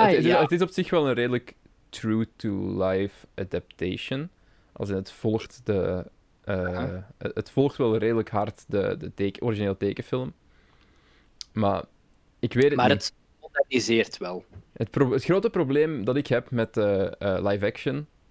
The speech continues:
Speaker 2: eh,
Speaker 1: Wacht, lees je het plot eerst voor
Speaker 2: ah, ja,
Speaker 1: misschien
Speaker 2: ja,
Speaker 1: voor, eh,
Speaker 2: juist. Dat zullen we eerst nog doen. De gemene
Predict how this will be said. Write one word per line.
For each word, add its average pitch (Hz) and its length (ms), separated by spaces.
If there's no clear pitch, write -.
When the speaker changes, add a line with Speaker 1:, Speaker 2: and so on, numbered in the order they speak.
Speaker 2:
eh, 110 180
Speaker 1:
Wacht, 104 180
lees 143 200
je - 60
het - 80
plot 170 160
eerst - 220
voor 202 80
Speaker 2:
ah, 208 60
ja, 180 60
Speaker 1:
misschien 180 220
Speaker 2:
ja, 180 80
Speaker 1:
voor, 165 100
eh, 170 60
Speaker 2:
juist. 160 300
Dat 98 120
zullen 98 200
we 92 60
eerst 90 180
nog 95 120
doen. 87 200
De 113 160
gemene 127 420